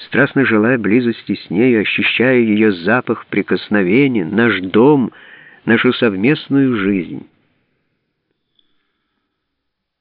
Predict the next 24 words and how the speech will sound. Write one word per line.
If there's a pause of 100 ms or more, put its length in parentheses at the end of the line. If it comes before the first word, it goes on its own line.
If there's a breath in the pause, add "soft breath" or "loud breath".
(300)
В
установленных
границах,
по-видимому,
нет
ничего
страшного
в
том,
что
вы
можете
позвонить
и
зайти
друг
к
другу, (580 loud breath)
когда
вы
хотите
помочь
выйти (160)
из